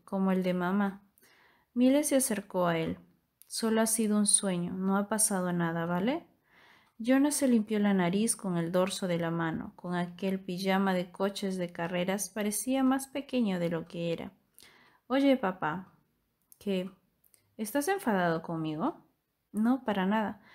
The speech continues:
¿Por qué lo dices? Porque ayer no hablaste conmigo. Lo siento,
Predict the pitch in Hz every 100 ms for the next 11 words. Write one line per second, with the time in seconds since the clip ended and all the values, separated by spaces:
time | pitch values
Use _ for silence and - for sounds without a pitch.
0 | - _ 202 - 247 269 302 - 202 -
1 | - _ _ - _ _ _ - 202 196
2 | 196 190 202 233 254 214 190 180 175 165
3 | 170 - - 170 156 185 220 190 - _
4 | _ _ _ 196 196 190 202 196 185 180
5 | -